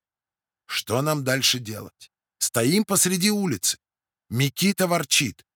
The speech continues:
чешет затылок, гневно отплевывается, ругается, клянет корчмаря. Чтобы он и все корчмари земли сгинули, пропади они пропадом.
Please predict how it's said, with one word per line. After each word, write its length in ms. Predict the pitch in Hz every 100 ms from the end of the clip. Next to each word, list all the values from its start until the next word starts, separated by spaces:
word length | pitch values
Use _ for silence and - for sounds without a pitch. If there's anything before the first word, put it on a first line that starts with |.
| _
чешет 420 | - 151 160 170
затылок, 640 | 139 156 143 131 87 - - _ _
гневно 540 | 95 135 170 175 185 180
отплевывается, 920 | - 165 165 147 107 87 80 - 113
ругается, 720 | 147 156 156 123 90 - 104
клянет 460 | 127 147 175 180
корчмаря. 720 | - 180 - 175 185 165 120 - _ _ _ _ -
Чтобы 580 | - - 135 147 139 135
он 300 | 143 143 135
и 80 |
все 360 | 117 - - 151 - _
корчмари 720 | 151 139 - - 131 147 143
земли 460 | 95 147 151 151 127
сгинули, 840 | - - 98 143 101 82 78 - _ _
пропади 500 | - 131 - 127 104
они 240 | 101 92 90
пропадом. 680 | - 78 78 - 73 -